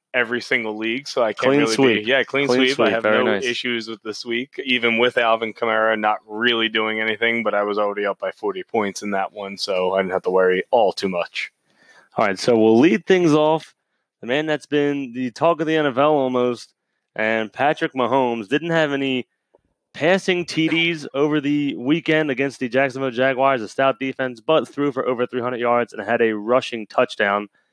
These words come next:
Speaker 2: You know, he's still able to perform. He's been going up against defenses that are better and better, tougher environments. A-,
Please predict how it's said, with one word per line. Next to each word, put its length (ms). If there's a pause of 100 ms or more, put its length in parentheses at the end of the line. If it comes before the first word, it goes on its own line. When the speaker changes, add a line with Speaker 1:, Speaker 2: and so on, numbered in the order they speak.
(600)
Speaker 2:
You 80
know, 100
he's 220
still 420
able 320
to 220
perform. 400
He's 160
been 180
going 220
up 100
against 300
defenses 500
that 160
are 220
better 380
and 140
better, 300
tougher 380
environments. 600 (920)
A-, 80